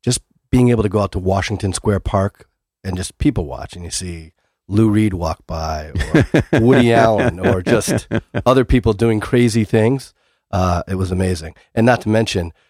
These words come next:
Speaker 1: you know, you always had the good hot knishes and the carts there, too.
Speaker 2: Right,
Speaker 1: So, I
Speaker 2: right,
Speaker 1: mean,
Speaker 2: right. I love the music, Greenwich Village. I used to go there a lot in high school.
Speaker 1: It is. Well, you know, you had Blue Note, you have, um,
Speaker 2: You had Folk City. I don't know if that was still around when you were there.
Speaker 1: Folk City was not, but the, there was, uh, one, well, the back,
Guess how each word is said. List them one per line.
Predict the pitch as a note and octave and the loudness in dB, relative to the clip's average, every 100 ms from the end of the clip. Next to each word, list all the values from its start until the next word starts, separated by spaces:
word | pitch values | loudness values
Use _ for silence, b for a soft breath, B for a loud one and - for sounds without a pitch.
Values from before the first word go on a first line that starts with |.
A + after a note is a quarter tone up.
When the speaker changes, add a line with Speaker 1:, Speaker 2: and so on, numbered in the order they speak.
| _ - | _ -10
Speaker 1:
you | F#2+ | -6
know, | F2+ | -6
you | F2 | -2
always | G#2+ G#2 | 0 0
had | G#2 F#2 | -2 -6
the | E2 | -6
good | F#2+ | -6
hot | F2 F2+ - | -4 -6 -2
knishes | A2+ A#2 G2 E2 | 0 0 0 -4
and | E2+ | -6
the | E2+ | -4
carts | - B2 - | 0 -2 -2
there, | - - | -12 -12
too. | - A2+ | -2 2
Speaker 2:
Right, | G2 F#2+ | 2 2
Speaker 1:
So, | E2+ | -2
I | |
Speaker 2:
right, | F#2 F#2+ | -2 -4
Speaker 1:
mean, | - G2+ G2 - | -6 -10 -12 -14
Speaker 2:
right. | D2 - _ - | -20 -20 _ -2
I | A2 | 2
love | B2 F#2 | 4 2
the | D#2+ | -2
music, | F2 E2+ E2+ | -4 -4 -8
Greenwich | D#2+ D2+ | -8 -8
Village. | - D#2 | -8 -10
I | E2 | -10
used | - | -12
to | D2+ | -8
go | |
there | D#2+ D2 | -4 -4
a | |
lot | D2 - | -6 -10
in | |
high | D2 D#2 | -10 -14
school. | - E2+ F2 | -10 -6 0
Speaker 1:
It | |
is. | A#2 G2 | 2 2
Well, | C#3 | 2
you | D3 | 2
know, | A#2+ | 0
you | F#2+ | -2
had | D#2+ | -4
Blue | D#2 A2 A#2+ | -4 0 2
Note, | A#2+ A#2 A#2 | 2 0 -2
you | - F2+ | -10 -10
have, | F#2 F2+ D#2+ F2 | -6 -6 -6 -6
um, | E2+ E2 E2 | -4 -4 -6
Speaker 2:
You | |
had | D#2 | -8
Folk | - E2+ - | -2 -4 -2
City. | F#2 E2+ E2 | -2 -2 -2
I | |
don't | D#2+ | -6
know | |
if | D2 | -8
that | |
was | C2 | -10
still | - D#2+ | -10 -12
around | D#2 D2+ | -10 -10
when | D#2 | -12
you | D#2 | -20
were | D#2+ | -20
there. | E2 - | -16 -8
Speaker 1:
Folk | - A3 | -6 -4
City | - F#3 D#3+ | -2 0 0
was | B2+ | 0
not, | C3+ A#2 F2+ - | 0 0 -4 -6
but | F#2+ | -6
the, | - G#2 G2+ | -2 0 0
there | G#2+ | -2
was, | G2+ F#2 G#2+ | -2 -2 -4
uh, | G2 - B _ - b b b b _ | -4 -8 B _ -16 b b b b _
one, | G#2 C3+ D3+ D#3 | -2 2 2 0
well, | A2 | -2
the | F#2 | -4
back, | - A#2+ B2+ | -2 -2 -2